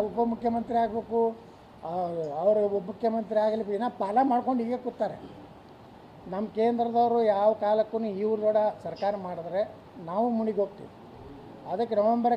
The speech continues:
ಕ್ರಾಂತಿ ಏನೂ ಆಗೋದಿಲ್ಲ, ಇವರೇ ಸರ್ಕಾರ ಮುಂದುವರಿತದೆ.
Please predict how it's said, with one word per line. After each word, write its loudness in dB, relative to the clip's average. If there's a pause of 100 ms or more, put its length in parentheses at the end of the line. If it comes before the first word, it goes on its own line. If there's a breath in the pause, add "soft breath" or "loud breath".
ಕ್ರಾಂತಿ 2 (140)
ಏನೂ 0
ಆಗೋದಿಲ್ಲ, -2 (960)
ಇವರೇ 2 (160)
ಸರ್ಕಾರ 2 (100)
ಮುಂದುವರಿತದೆ. -2